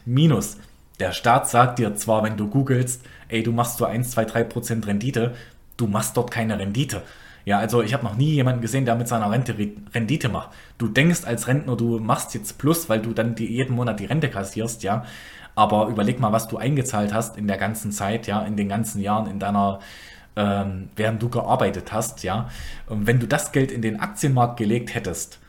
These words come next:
ja, dann hättest du dein, dann hättest du dein Geld verdoppelt und verdreifacht oder, hm, vervierfacht, ja, manchmal, je nach Zeitraum. Äh,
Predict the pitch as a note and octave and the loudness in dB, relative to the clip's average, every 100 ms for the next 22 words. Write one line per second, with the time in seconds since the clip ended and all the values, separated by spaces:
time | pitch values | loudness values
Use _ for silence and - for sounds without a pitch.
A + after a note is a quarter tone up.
0 | - G2 G2+ G2+ B2+ B2+ - A#2 A2 A2+ | -4 -2 0 0 -2 -2 -2 0 2 2
1 | A2 A2 G#2 G2 F#2+ - B2 A#2+ A2 A2 | 0 0 -2 -2 -2 -2 -4 -2 -2 -2
2 | A2+ A2 A#2+ A#2+ - G2 G2+ G2+ - B2+ | -2 2 2 2 0 2 2 0 0 0
3 | - A2+ - G#2 - C#3+ D3 B2 G#2+ - | -2 -4 -4 -4 -2 0 0 -2 -8 -8
4 | G2+ G2 F#2+ F2+ - G2+ A#2 A#2+ - F#2 | -2 0 0 -4 -8 -2 0 -2 -4 -4
5 | - G3 G2+ - F#2 G2 G2+ G2 - F2 | 2 2 2 0 -2 0 0 -2 -4 -6
6 | - - - - A2+ - - A#2 A#2+ F#2 | -8 -16 -8 -2 -2 -2 -2 -2 0 -4
7 | G#2+ - - - - - - - A2 G#2+ | -4 -8 -14 -16 -18 -18 -14 -2 0 2
8 | G#2+ A2+ | 2 2